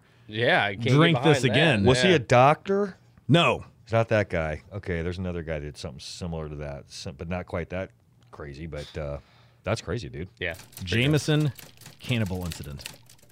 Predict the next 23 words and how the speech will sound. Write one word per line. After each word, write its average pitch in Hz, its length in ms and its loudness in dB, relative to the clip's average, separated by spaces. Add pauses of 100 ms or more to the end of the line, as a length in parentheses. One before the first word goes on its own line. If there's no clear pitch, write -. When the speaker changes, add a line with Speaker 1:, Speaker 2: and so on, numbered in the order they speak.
(840)
Speaker 3:
You 143 100 4
must 151 160 6
have 123 140 4
a 101 80 6
great 107 360 2 (240)
browser, 113 200 6 (240)
Speaker 2:
James 185 100 4
Jameson 190 420 4
Speaker 3:
browser 127 200 6
Speaker 2:
once 185 140 6
Speaker 3:
history. 104 400 4 (260)
Speaker 1:
James 139 420 0
Jameson. 120 400 0
Speaker 2:
James 175 380 4
Jameson 156 420 6
once 151 180 6
bought 165 200 6
a 165 40 4
Speaker 1:
Hmm. 123 40 0
Speaker 2:
girl 123 280 6
to 127 140 4
watch 131 320 4
her, 113 360 2